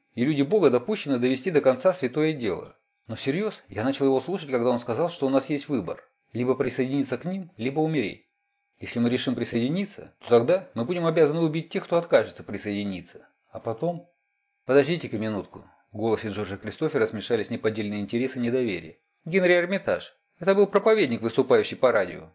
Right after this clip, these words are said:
Я не один раз слушал его. Это был хороший и умный человек. А теперь ты утверждаешь, что он сумасшедший». Хьюго было трудно глядеть прямо в глаза Кристофера, но голос его был вполне тверд.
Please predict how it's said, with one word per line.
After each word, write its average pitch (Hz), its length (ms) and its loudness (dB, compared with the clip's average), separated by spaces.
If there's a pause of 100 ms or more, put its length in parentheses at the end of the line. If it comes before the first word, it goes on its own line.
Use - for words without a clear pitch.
(160)
Я 185 140 4
не 202 80 0
один 165 240 2
раз 185 180 4
слушал 117 360 -2
его. 87 360 -6 (200)
Это 117 140 -2
был 139 100 4
хороший 180 420 4
и - 20 2
умный 190 280 0
человек. 98 500 0 (320)
А 104 120 -10
теперь 131 260 -2
ты 131 100 2
утверждаешь, 123 540 2
что - 160 0
он 143 80 2
сумасшедший». 190 680 -6 (640)
Хьюго 143 240 0
было 143 180 6
трудно 175 260 -2
глядеть 107 360 -2
прямо 110 240 2
в 101 80 -2
глаза 107 240 2
Кристофера, - 640 -10 (160)
но 107 140 -8
голос 143 240 -2
его 139 120 4
был 120 140 -2
вполне 117 340 2
тверд. 110 380 -8